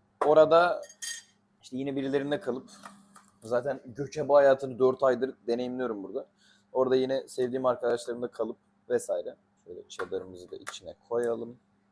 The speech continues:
Ya çok yüksek ihtimalle Sıla, Sıla diye bir arkadaşım var. Onu, onda kalacağım. Daha önce de kalmıştım bir ara İstanbul'da bir işim varken. Annesi de beni çok sever. Buradan selamlar. Öyle bir durum. <clears throat> Tamam, yemek hazır. Allah dur. Ayran. Ayran.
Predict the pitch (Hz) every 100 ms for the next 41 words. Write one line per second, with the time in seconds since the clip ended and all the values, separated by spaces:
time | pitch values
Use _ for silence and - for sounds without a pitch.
0 | _ - 98 - 156 120 131 113 123 147
1 | - 113 120 117 - 117 117 113 110 -
2 | 117 107 101 113 113 110 123 131 113 101
3 | 98 - _ _ - 120 123 127 117 117
4 | 117 107 98 98 95 90 - 98 98 95
5 | 95 - 101 113 - - _ - 113 120
6 | 113 120 117 117 - 113 104 95 101 92
7 | 90 95 _ _ _ _ - 175 170 170
8 | 160 - _ - - - - - - -
9 | _ _ _ - 135 160 135 151 160 143
10 | 101 101 _ _ _ _ - 92 107 -
11 | _ _ _ - 92 98 101 101 98 98